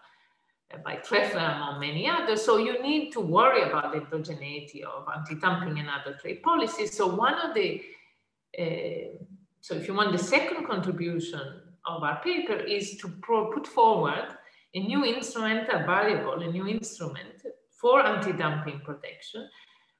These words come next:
which, as you'll see, combines, builds on the idea that certain industries become very important in some,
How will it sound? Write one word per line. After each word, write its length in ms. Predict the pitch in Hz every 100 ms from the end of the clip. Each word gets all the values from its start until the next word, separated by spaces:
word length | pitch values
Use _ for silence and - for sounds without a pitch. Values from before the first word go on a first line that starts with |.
| -
which, 260 | 233 226
as 180 | 226 214
you'll 180 | 226 196
see, 680 | - 330 311 - 302 - - _ _ _ _ -
combines, 720 | 233 220 196 240 269 233 196
builds 300 | 180 277 285
on 120 | 226
the 180 | 190 180
idea 720 | 180 - 302 233 214 220 180
that 480 | 185 185 - - -
certain 500 | - 269 294 320 269
industries 640 | 254 269 233 - - 170 160
become 340 | 180 185 175
very 240 | 202 220 196
important 520 | - 196 202 196 170
in 120 | 160
some, 360 | - 175 156